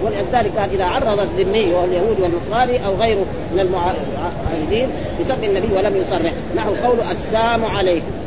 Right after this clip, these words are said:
السلام عليكم، يجي يهودي يقول: "السلام عليكم". وهذا نحن رأينا بعض الشيعة يفعلوا هذا في المدينة، لما يجوا هنا في أيام هذا، يعني، يشوفوا مثلًا المسلمين طلبة العلم وهذا، يعني، يساووا زي هذا. أبدًا، يعني، يساووا مثل هذا. لو أي واحد لو ينتبه لهم يشوف هذا،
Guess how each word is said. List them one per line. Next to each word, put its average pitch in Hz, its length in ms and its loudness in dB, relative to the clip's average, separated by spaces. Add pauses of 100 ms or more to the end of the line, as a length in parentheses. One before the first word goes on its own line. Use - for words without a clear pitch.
(120)
السلام 247 260 0
عليكم، 233 400 0
يجي 240 220 0
يهودي 196 280 0
يقول: 240 180 0
"السلام 208 380 -2 (120)
عليكم". 160 240 -2
وهذا 233 260 0
نحن 220 260 -2
رأينا 233 400 0 (400)
بعض 233 200 0
الشيعة 226 480 2
يفعلوا 190 360 0
هذا 185 240 0
في - 20 -2
المدينة، 156 340 -2 (880)
لما 175 120 0
يجوا 214 240 2
هنا 208 100 0
في 180 120 -2
أيام 208 240 2
هذا، 247 340 2 (300)
يعني، 214 200 0
يشوفوا 226 300 0
مثلًا 190 260 -2
المسلمين 196 560 -2
طلبة 196 320 -2
العلم 196 300 -2
وهذا، 240 340 0 (320)
يعني، 226 180 -2
يساووا 214 280 2
زي 175 120 2
هذا. 147 120 -4 (840)
أبدًا، 214 200 -2 (100)
يعني، 185 140 -6 (160)
يساووا 262 240 4
مثل 220 280 -4
هذا. 185 180 0
لو 214 80 -2 (120)
أي 285 160 2
واحد 240 200 0
لو 220 80 0
ينتبه 233 280 2
لهم 269 200 2
يشوف 208 240 -2
هذا، 170 180 0